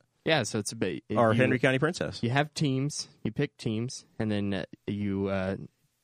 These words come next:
Speaker 1: deck out a big wheel. And the big thing is, like, the biggest trick is, is to put duct tape on the tires,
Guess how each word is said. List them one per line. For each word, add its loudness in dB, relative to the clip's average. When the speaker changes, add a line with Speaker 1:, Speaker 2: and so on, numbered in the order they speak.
Speaker 1:
deck -2
out 0
a -2
big -2
wheel. -2
And -2
the -4
big 0
thing -2
is, -4
like, -6
the -14
biggest -2
trick -2
is, -4
is -4
to -4
put -6
duct -6
tape -4
on -2
the -6
tires, -4